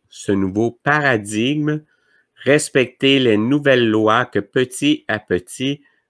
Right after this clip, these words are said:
nous allons instaurer sur ce monde, tomberont gravement malades et quitteront ce monde.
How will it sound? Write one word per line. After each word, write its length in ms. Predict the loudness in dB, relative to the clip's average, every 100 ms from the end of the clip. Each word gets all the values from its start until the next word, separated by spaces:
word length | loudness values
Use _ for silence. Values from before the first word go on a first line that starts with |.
| -6
nous 220 | -6 -4
allons 300 | -4 -4 -4 -4
instaurer 640 | -4 -4 -2 0 0 -2
sur 240 | -2 -6 -6
ce 140 | -4
monde, 460 | -2 -2 -4 -6 -10 _ -20 -20 -2
tomberont 680 | 2 2 2 2 2 0 -4 _ _ -14
gravement 880 | -6 -2 2 0 0 0 2 2 -2 _ _ _ _ _
malades 920 | -6 -4 -2 -2 -4 -6 -8 -10 -12 _ _ _ _ _ _ 2
et 440 | 2 2 -4 _ -10
quitteront 680 | -6 -6 -4 -4 -2 -4 -8
ce 260 | -8 -6
monde. 800 | -4 -2 0 -2 -4 -8 -12